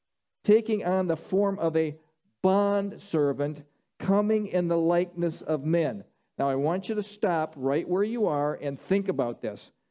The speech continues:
When Jesus made himself of no reputation, made himself nothing, you know what that word is?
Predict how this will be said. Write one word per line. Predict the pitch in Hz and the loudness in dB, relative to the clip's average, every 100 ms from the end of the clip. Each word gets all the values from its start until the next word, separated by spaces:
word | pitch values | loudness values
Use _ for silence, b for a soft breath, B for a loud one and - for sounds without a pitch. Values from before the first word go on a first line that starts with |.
| _ - | _ -6
When | 147 | -4
Jesus | 147 190 254 254 214 175 | -2 0 0 0 -2 0
made | 160 202 226 | 2 2 2
himself | 196 202 185 - 196 185 180 | 2 0 0 -2 0 0 -2
of | 156 151 | -2 -2
no | 147 160 185 | 0 0 0
reputation, | 175 175 170 160 170 170 156 135 131 | 0 -2 -2 -4 0 -2 -2 -4 0
made | 165 202 | 0 2
himself | 180 190 - 175 165 139 | 0 -2 -4 -4 -4 -4
nothing, | 143 170 208 - 160 135 151 151 _ _ _ _ | 0 0 0 -2 -4 -4 -8 -12 _ _ _ _
you | - | -2
know | 156 | 0
what | 214 214 | 0 0
that | 208 185 | -2 0
word | 196 190 | 0 0
is? | 202 220 208 | 0 -2 -8